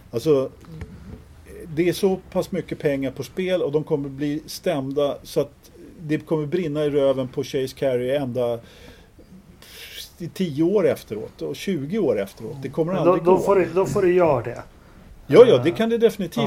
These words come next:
Speaker 2: ja.
Speaker 1: göra. Jag ba-, jag bara berättar varför det finns så starka incitament att man vill köra igång. Jag är precis
Speaker 2: För det,
Speaker 1: lika
Speaker 2: det är
Speaker 1: ne-,
Speaker 2: inte så
Speaker 1: negativ.
Speaker 2: affärsverksamhet, det är inte så att de levererar vatten och el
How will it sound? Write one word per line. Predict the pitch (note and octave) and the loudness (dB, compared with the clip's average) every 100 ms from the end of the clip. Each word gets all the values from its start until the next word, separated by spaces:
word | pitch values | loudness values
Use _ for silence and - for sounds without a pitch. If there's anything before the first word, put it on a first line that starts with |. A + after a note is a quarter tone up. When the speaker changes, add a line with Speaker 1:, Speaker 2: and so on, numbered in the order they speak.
| - | 0
Speaker 2:
ja. | |
Speaker 1:
göra. | D3 G#2+ | 0 2
Jag | A2+ D3 | 2 4
ba-, | G3 F#3+ | 4 2
jag | C#3+ G3 G#3+ | 4 2 4
bara | G#3 C#3 | 2 2
berättar | B2+ B2 - B2+ | 2 0 0 -4
varför | A#2 A#2+ A2+ A2+ | 0 0 0 -4
det | A2+ | -6
finns | A#2+ G#2+ | -6 -8
så | A2+ | -10
starka | - A2+ G#2 A2+ | -2 -2 -2 -6
incitament | A2 G2+ A2+ - G#2 E3 C3 A2+ | -8 -10 -8 -4 -2 -2 -4 -8
att | A2+ - | -12 -8
man | A2+ | -8
vill | G#2+ G2+ | -8 -8
köra | - G#2 | -4 -2
igång. | A#2 F3 A2+ G2 - - - | -2 -2 -2 -6 -18 -20 -6
Jag | B2 F3+ G3 | 0 4 4
är | |
precis | F#3+ G3 G3 A#3 | 2 -4 -4 0
Speaker 2:
För | F#3 | 4
det, | D#3+ | 4
Speaker 1:
lika | E3+ D3+ | 4 6
Speaker 2:
det | F3 | 6
är | |
Speaker 1:
ne-, | F3+ | 6
Speaker 2:
inte | F3 E3+ | 4 4
så | F3 E3 | 6 6
Speaker 1:
negativ. | D#3 D3+ B2+ | 6 6 4
Speaker 2:
affärsverksamhet, | D#3+ D3+ E3 D3+ E3+ D#3 D3+ D#3 E3 | 2 0 0 0 0 -2 -4 -14 -14
det | D#3+ E3 | -4 -2
är | |
inte | D#3+ F3 | -2 -4
så | - | -2
att | D#3+ | 0
de | D3+ C#3 | 0 -2
levererar | C#3 C3+ C3+ C3 B2+ B2 - - - - B2+ - | -2 0 0 0 -2 -4 -8 -20 -20 -18 -8 -2
vatten | D#3+ - _ _ C3+ B2 | -2 -2 _ _ -2 0
och | B2+ - | -2 -4
el | F3+ C#3+ A2 A2 | -2 -2 -2 -8